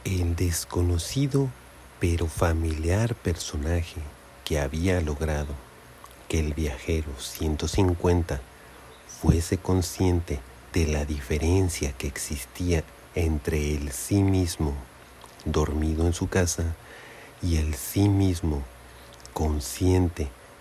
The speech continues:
de que también estaba presente en el sueño, pero sabiendo diferenciar que era más él mismo el que podía ser consciente del sueño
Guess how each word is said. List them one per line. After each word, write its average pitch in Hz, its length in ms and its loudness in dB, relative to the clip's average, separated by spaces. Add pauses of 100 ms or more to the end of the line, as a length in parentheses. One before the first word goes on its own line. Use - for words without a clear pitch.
de 85 180 0
que - 160 -4
también 78 540 2
estaba 80 480 0
presente 76 680 0
en 90 80 4
el 87 120 2
sueño, 98 440 2 (1300)
pero 80 280 4
sabiendo 85 680 2
diferenciar 76 960 0 (500)
que 78 220 2
era 82 220 4
más 82 640 2 (300)
él 95 280 4
mismo 82 480 2 (560)
el 82 300 2
que 78 180 -2
podía 78 800 0
ser 85 340 0
consciente 78 840 0
del 82 180 2
sueño 92 460 2